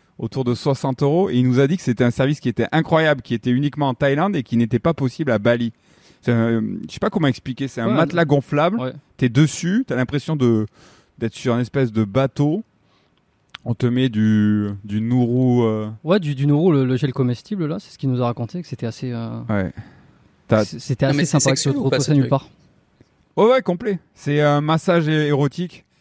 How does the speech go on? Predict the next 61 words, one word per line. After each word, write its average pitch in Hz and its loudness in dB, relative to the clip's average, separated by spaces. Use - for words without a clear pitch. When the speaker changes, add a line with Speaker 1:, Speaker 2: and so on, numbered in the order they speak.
Speaker 1:
Et 131 2
apparemment, 143 4
ça 156 0
va 143 4
loin. 175 2
Genre, 120 0
elle 120 -2
peut 123 -8
te - -10
faire 120 2
du 117 -2
toucher 123 -6
prostatique, 123 -4
elle 113 -2
peut, 113 -2
ouais, - -2
ouais, 214 4
ça 160 2
va 156 2
loin, 170 0
ça 135 -4
va 127 0
loin. 127 -6
Speaker 3:
Donc, 151 0
Speaker 1:
Ça 185 0
Speaker 3:
en 170 4
Speaker 1:
te - -2
Speaker 3:
fait, 170 4
Speaker 1:
dit 135 2
rien 139 2
du 135 0
tout ? 175 -4
Speaker 3:
t'as 131 2
un - 2
matelas 170 0
pneumatique, 185 -2
une 170 2
pute 220 -4
Speaker 1:
Ouais. 110 -2
Speaker 3:
et 208 2
tout 214 -6
un 202 -2
système, 196 -2
euh, 151 2
de, 139 -6
de 139 2
G, 175 2
genre 143 2
inspecteur 147 -2
gadget 143 0
autour, 180 -2
euh, 147 2
qui, 135 -6
qui - -18
t'envoie 147 0
de 151 0
la 143 0
flotte, 156 0
euh, 139 2
Speaker 1:
Ouais. 147 2
Speaker 3:
bizarrement. 131 -2